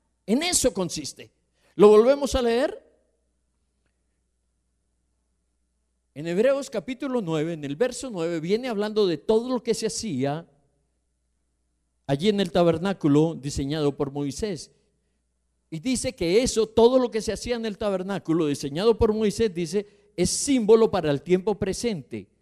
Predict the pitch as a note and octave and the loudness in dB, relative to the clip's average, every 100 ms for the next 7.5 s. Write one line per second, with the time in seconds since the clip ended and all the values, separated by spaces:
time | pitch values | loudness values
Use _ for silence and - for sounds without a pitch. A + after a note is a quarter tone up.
0 | _ _ - C3+ A#2+ D3+ G#3+ - F#3+ G3 | _ _ -10 -8 -6 -4 -4 0 2 2
1 | G#3 G3 D#3+ - F3 E3+ D3 C3 - C#3 | 0 -2 -4 -2 -4 -4 -6 -8 2 2
2 | - - G3 G#3 F3+ G3+ C4+ - - _ | 2 2 2 2 0 0 0 -6 -18 _
3 | - F#3+ - F#3 - E3 - A#3+ G3 - | -6 -4 -2 -4 -4 -8 -6 -6 -6 -6
4 | E3 A#3+ B3 - _ _ _ _ _ _ | 0 0 -2 -14 _ _ _ _ _ _
5 | _ - D#3+ E3+ G#3+ B3 A#3 A#3 G#3+ F3+ | _ -2 -2 0 2 8 8 8 2 0
6 | A3+ G#3+ - - F#3+ - - A3 - _ | 0 -4 -4 -4 -2 -4 -4 -4 -4 _
7 | E3 E3 F#3+ - - | 0 0 -2 -8 -20